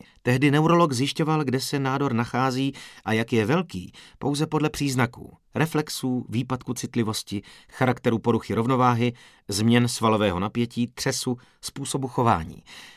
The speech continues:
Asi to bylo také proto, že koncepce neurologie akademika Hennera byla velmi široká, takže zahrnovala mimo jiné i cévní onemocnění a onemocnění pohybové soustavy s neurologickými příznaky.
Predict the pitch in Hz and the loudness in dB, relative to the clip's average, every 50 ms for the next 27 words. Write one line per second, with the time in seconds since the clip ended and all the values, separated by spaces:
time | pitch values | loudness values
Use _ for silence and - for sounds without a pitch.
0 | - _ _ - 147 151 - - 180 185 - 175 165 147 151 151 147 - - 127 | -20 _ _ -2 0 0 2 0 -2 0 0 0 2 2 2 0 0 0 -4 -4
1 | - 156 147 123 131 139 139 151 151 123 123 123 - 135 151 156 - 165 - - | -2 -2 -2 0 -2 -2 0 0 0 0 0 0 0 -2 -2 -2 -4 -6 -4 -4
2 | 131 110 117 139 175 190 175 147 104 92 90 90 - - 113 - 127 120 123 127 | -2 -2 -2 0 0 0 0 0 0 0 -2 -4 -4 -6 -6 -4 -2 0 0 -2
3 | 131 127 - 104 101 120 139 156 131 95 80 - - - - - - - - - | -2 -4 -4 -4 -4 -4 -4 -4 -4 -6 -8 -10 -16 -20 -20 -20 -20 -20 -16 -8
4 | 98 117 127 139 135 127 131 139 139 143 131 - 151 135 131 127 - - - - | -2 0 0 0 2 0 0 0 0 0 0 2 0 0 0 -2 -8 -14 -14 -14
5 | - - _ _ _ - - - - 110 95 95 120 107 110 127 113 123 131 135 | -18 -20 _ _ _ -20 -18 -10 -10 -6 -2 -2 0 2 4 4 4 4 2 2
6 | 143 135 139 139 139 131 131 131 120 120 117 117 123 120 123 123 123 - 127 113 | 4 4 4 4 4 4 4 4 4 4 4 4 4 4 4 2 2 0 -4 -4
7 | - - 127 123 117 113 117 - 123 120 123 123 127 123 - 131 131 131 131 131 | -2 -2 0 0 0 0 0 2 2 4 4 4 2 0 0 0 0 2 2 2
8 | 139 139 - - - - - - - - - 127 127 127 139 131 - - 123 127 | 0 -2 -4 -8 -18 -14 -8 -4 -4 -2 0 0 0 0 0 -2 -2 -2 0 0
9 | 127 123 127 120 - 120 117 127 123 120 113 117 98 - - 131 123 - - 139 | 2 2 0 0 0 2 4 4 4 4 2 2 0 0 -2 -4 -4 -2 -2 0
10 | 127 123 143 135 - - - - - - 117 123 143 156 156 151 156 151 151 135 | 2 2 2 0 -2 -14 -16 -12 -8 -2 0 0 2 4 4 4 4 2 2 0
11 | - - - 135 135 135 - - 131 127 123 120 110 - - - - - | -2 -2 -2 0 0 -2 -2 -2 -2 0 0 0 0 -2 -4 -10 -16 -18